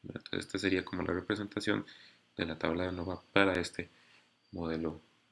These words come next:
de regresión lineal simple. Entonces con esto vemos, y si lo comparamos con el valor crítico de F, entonces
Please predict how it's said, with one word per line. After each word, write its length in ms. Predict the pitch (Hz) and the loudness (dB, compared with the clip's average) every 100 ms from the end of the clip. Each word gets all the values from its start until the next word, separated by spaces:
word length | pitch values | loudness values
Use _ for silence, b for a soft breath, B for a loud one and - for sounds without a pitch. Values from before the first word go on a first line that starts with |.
| - - _ _ - | -20 -20 _ _ -2
de 60 | |
regresión 460 | 82 85 80 - 82 | 0 2 0 -2 -2
lineal 320 | 78 76 76 | -2 0 -2
simple. 400 | 76 - 78 - - - _ _ _ _ _ _ _ _ - - - | -2 -4 -4 -8 -20 -20 _ _ _ _ _ _ _ _ -2 -2 -2
Entonces 220 | - - | -10 -10
con 180 | - 90 | -2 0
esto 200 | 85 - | 2 6
vemos, 300 | 98 107 123 - B B B B B - | 6 6 2 -4 B B B B B -8
y 80 | 92 | -2
si 80 | 92 | 0
lo 120 | 92 | 2
comparamos 500 | 98 92 98 85 80 | 0 4 4 4 0
con 240 | - 85 | -4 -2
el 80 | 85 | 0
valor 340 | 85 87 92 | 0 2 2
crítico 520 | 95 110 - - 123 - _ _ - | 2 -2 -2 -4 -6 -8 _ _ -2
de 240 | 104 98 | 4 4
F, 200 | 95 - 131 - _ _ _ _ _ _ b b b b b b b b b _ _ _ - | 4 0 -6 -14 _ _ _ _ _ _ b b b b b b b b b _ _ _ -6
entonces 840 | - - 87 82 - 101 - - | -6 -2 -4 -2 -4 -4 -6 -14